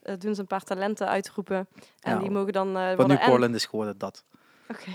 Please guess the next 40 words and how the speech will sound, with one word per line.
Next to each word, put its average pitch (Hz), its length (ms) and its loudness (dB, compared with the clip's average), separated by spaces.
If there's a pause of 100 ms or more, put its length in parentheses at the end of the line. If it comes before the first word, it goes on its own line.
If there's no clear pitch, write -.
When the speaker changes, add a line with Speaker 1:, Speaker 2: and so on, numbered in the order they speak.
(120)
Speaker 2:
<laughs> 247 460 4
Ja, 156 100 2
dat 147 180 0
Speaker 1:
En 147 80 4
Speaker 2:
weet 240 140 8
Speaker 1:
die, 247 100 4
Speaker 2:
jij 240 80 10
Speaker 1:
en 254 120 4
Speaker 2:
wel. 247 80 6
Speaker 1:
ja, 233 80 8
die 226 140 0
wo-, 233 180 4
die 226 100 0
mogen 240 260 6
dan 226 100 2
een 233 60 -2
paar 226 160 4
keer 220 120 -4
langskomen 220 580 4
en 208 100 2
ze 208 80 -8
worden 202 380 0
extra 196 380 -6
gedraaid. 190 520 0
En - 80 -4
we 196 60 -2
hadden 190 180 0
ook - 60 -10
nog 180 80 -4
het 185 100 -8
geluk 190 220 -6
dat 190 140 -8
we 190 80 -4
een 190 60 -2
liedje 208 220 -2
hadden 185 220 0
van 180 260 -4
één 202 160 -4
minuut 180 200 -4
zesendertig. 185 760 -4